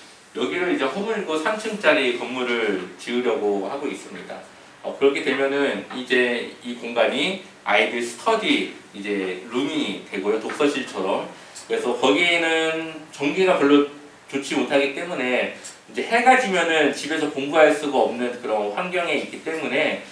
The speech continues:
이제 그 아이들을 위해서, 어, 밤 늦게까지도 공부하고 집으로 돌아갈 수 있도록 하기 위해서 그렇게, 어, 독-, 독서실, 스터디 룸으로, 어, 준비를 하기 위해서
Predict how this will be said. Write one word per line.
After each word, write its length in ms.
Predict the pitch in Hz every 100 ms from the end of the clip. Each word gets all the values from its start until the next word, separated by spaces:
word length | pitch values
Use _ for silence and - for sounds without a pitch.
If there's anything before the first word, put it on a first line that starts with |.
| - - -
이제 200 | 120 -
그 100 | 160
아이들을 680 | 147 - - - - 151 117
위해서, 420 | 110 104 110 - - - -
어, 140 | 101
밤 180 | - 135
늦게까지도 640 | 139 185 175 165 151 147 -
공부하고 960 | 135 139 147 147 165 143 156 240 - - -
집으로 360 | - 135 139 127
돌아갈 360 | 123 123 117 117
수 120 | 120
있도록 420 | 101 110 101 -
하기 320 | 147 143 110
위해서 560 | 95 95 - 185 - - - - -
그렇게, 560 | 110 101 - 101 90 - -
어, 360 | 104 87 - 92 - -
독-, 300 | 110 - -
독서실, 680 | 123 123 110 - 101 90 - -
스터디 720 | - - - 127 113 107 101
룸으로, 680 | 107 131 139 113 131 - - - -
어, 480 | 95 95 92 92 95
준비를 580 | - 117 117 110 110 107
하기 240 | - 147 123
위해서 500 | 98 - 160 -